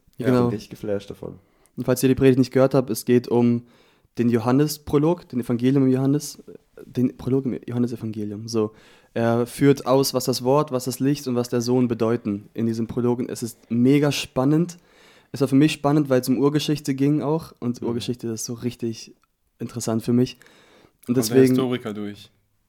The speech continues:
Speaker 2: Boah, da liegt das wohl.
Speaker 1: Mhm.
Speaker 2: Mhm, mhm. Ja, deswegen hört es sich, hört es euch unbedingt an.
Speaker 1: Und es hat sehr viel mit Weihnachten zu tun.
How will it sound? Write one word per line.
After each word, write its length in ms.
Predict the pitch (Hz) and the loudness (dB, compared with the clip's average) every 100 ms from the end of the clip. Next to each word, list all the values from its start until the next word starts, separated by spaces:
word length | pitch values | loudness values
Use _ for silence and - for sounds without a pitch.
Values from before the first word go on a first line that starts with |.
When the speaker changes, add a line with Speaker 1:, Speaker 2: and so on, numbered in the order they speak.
| _ | _
Speaker 2:
Boah, 300 | 113 98 107 - _ _ _ - | -4 -4 -6 -14 _ _ _ -4
da 100 | 127 | -2
liegt 220 | 123 123 | -2 -4
das 140 | 117 123 | -8 -4
wohl. 200 | 120 120 - | -6 -6 -10
Speaker 1:
Mhm. 120 | 95 | 2
Speaker 2:
Mhm, 340 | 143 143 139 139 | 6 6 4 0
mhm. 300 | 127 127 135 - _ _ _ _ _ _ _ _ _ _ 127 | 0 0 -2 -10 _ _ _ _ _ _ _ _ _ _ -2
Ja, 80 | |
deswegen 460 | 123 - 156 180 - - | -2 2 2 2 0 0
hört 140 | 143 135 | 2 2
es 100 | 131 | 0
sich, 220 | 127 - _ 127 | -4 -8 _ -6
hört 160 | 135 | -4
es 120 | 135 | -4
euch 140 | 117 - | -6 -4
unbedingt 520 | 120 123 117 120 - | -2 -2 -2 -4 -4
an. 240 | 107 104 - _ - _ _ _ _ _ - | -4 -4 -6 _ -20 _ _ _ _ _ -10
Speaker 1:
Und 100 | 127 | -10
es 120 | 127 | -8
hat 100 | 117 | -6
sehr 160 | 120 123 | -4 -2
viel 120 | 127 | -4
mit 140 | 113 | -4
Weihnachten 340 | 117 110 - 107 | -6 -6 -10 -18
zu 100 | 101 | -18
tun. 320 | 98 95 | -14 -14